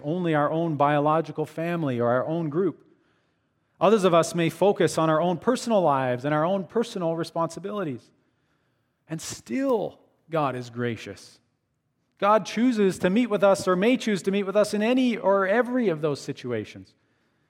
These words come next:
Even if we live ourself, our, our faith privately and outside of connection with other people, God still meets us.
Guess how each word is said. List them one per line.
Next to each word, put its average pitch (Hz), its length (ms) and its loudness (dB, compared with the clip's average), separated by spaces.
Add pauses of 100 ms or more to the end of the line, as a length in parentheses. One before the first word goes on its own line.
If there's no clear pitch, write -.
(140)
Even 208 240 0
if 208 140 -2
we 185 100 2
live 180 180 4
ourself, 165 540 -2 (100)
our, 143 160 -2
our 147 140 -2
faith 180 400 -6
privately 202 640 -2 (640)
and 135 140 -10
outside 170 640 0
of 165 140 -2
connection 170 420 -8
with 165 140 -8
other 165 160 -2
people, 165 440 -10 (280)
God 151 340 -4
still 151 500 -2 (240)
meets 127 300 -8
us. 92 300 -18